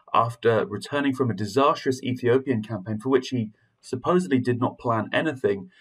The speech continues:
he returns to, uh, the city of Memphis, who are celebrating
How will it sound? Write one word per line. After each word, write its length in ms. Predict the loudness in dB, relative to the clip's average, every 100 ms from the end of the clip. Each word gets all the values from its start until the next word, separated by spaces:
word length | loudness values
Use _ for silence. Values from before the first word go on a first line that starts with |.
| _ -4
he 140 | -2
returns 720 | 0 -2 2 2 2 -2 -4 -10 2
to, 320 | 6 6 4 -4
uh, 180 | -2 -4 _
the 80 | -8
city 300 | -2 -2 0
of 100 | -2
Memphis, 540 | 2 0 0 -2 -2
who 160 | -2 -2
are 100 | -2
celebrating 800 | -2 -2 0 -2 -2 -4 -6